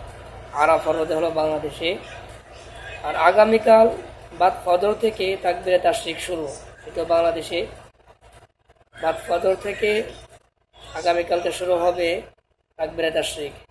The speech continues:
নয় জিলহজ ফজর থেকে তেরোই জিলহজ আসর পর্যন্ত মোট এই তেইশ ওয়াক্ত ফরজ নামাজের পর তাকবীরে তাশরিক পড়া ওয়াজিব। তাকবীরে তাশরিক হলো এই দোয়াটি,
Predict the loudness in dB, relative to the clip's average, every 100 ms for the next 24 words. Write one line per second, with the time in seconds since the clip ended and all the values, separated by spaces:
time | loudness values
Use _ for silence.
0 | _ _ _ -20 -8 2 4 4 2 -2
1 | 2 4 6 4 0 -10 -8 -2 0 0
2 | -2 -8 -2 -2 0 -2 0 0 -2 -6
3 | 0 2 2 0 -14 _ _ _ -10 -8
4 | -4 -6 -4 -6 -4 -6 -2 -2 0 0
5 | 0 -2 -8 -8 -6 -4 -2 0 -2 -6
6 | -18 -8 -8 -4 4 6 4 0 0 0
7 | 0 -4 -2 -2 -2 2 2 2 -8 -12
8 | -12 -14 _ -10 -8 -4 -4 -2 -4 -4
9 | -4 -6 -6 _ _ _ _ _ _ _
10 | -2 2 4 6 6 4 -8 _ _ _
11 | _ _ _ -8 -8 -4 -4 -2 -6 -6
12 | -4 -2 0 -2 -2 2 2 0 -10